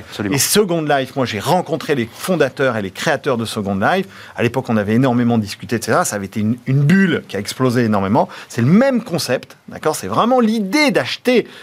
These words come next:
Speaker 2: ces, ces espaces virtuels pour pouvoir arriver à fédérer des communautés. Mais si jamais la communauté n'est pas là et que l'offre n'est pas là, il n'y aura rien, il ne se passera rien.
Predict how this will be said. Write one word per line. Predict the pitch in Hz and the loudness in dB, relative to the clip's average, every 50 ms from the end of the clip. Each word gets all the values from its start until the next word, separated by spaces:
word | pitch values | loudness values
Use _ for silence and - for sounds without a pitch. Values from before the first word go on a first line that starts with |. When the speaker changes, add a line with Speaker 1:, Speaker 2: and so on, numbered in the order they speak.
| - - | -10 -4
Speaker 2:
ces, | - - - 147 135 120 117 | -2 0 0 2 0 0 0
ces | 117 - - 160 143 147 | 0 0 0 2 2 2
espaces | 196 190 196 - 190 180 135 135 | 2 2 0 0 -2 -2 -2 -4
virtuels | 127 143 147 - - 175 160 143 - | -6 -6 -6 -4 0 0 0 0 0
pour | - 104 | -4 -10
pouvoir | - 131 123 131 127 113 | -8 -2 0 2 2 2
arriver | 107 113 110 117 | 0 -2 -2 -2
à | 104 95 | -4 -2
fédérer | - 160 165 147 147 127 139 139 | -4 -4 -2 0 0 0 2 0
des | 127 117 | 0 0
communautés. | - 120 107 107 104 98 87 147 190 233 - - - - - - | 0 2 2 2 2 2 2 0 0 0 -2 -6 -14 -16 -6 -4
Mais | 135 135 | -2 0
si | - - 214 175 | 0 2 2 2
jamais | 190 180 175 165 | 2 0 0 0
la | 151 165 | -2 0
communauté | 160 - 208 202 202 196 185 170 - 170 160 | 0 2 2 2 4 2 2 0 0 -2 -2
n'est | 151 143 | -2 0
pas | - 143 135 | 2 2 2
là | 135 123 - - - _ - | 2 0 -2 -4 -8 _ 0
et | 247 240 247 | 0 0 2
que | - 214 | 4 4
l'offre | 185 175 170 160 - - - 135 | 4 4 4 2 0 -2 -4 -4
n'est | 127 113 | -2 0
pas | - 101 | 0 0
là, | 107 135 165 - - _ _ - | 2 0 0 -4 -8 _ _ -4
il | |
n'y | 123 139 | -4 -2
aura | - 120 | -2 -2
rien, | - - 107 104 | -2 -2 -2 -2
il | - - | -4 -4
ne | |
se | - - | -4 -2
passera | 135 131 - 135 120 | -2 -2 0 -2 -2
rien. | 107 101 90 98 | -2 -2 -4 -6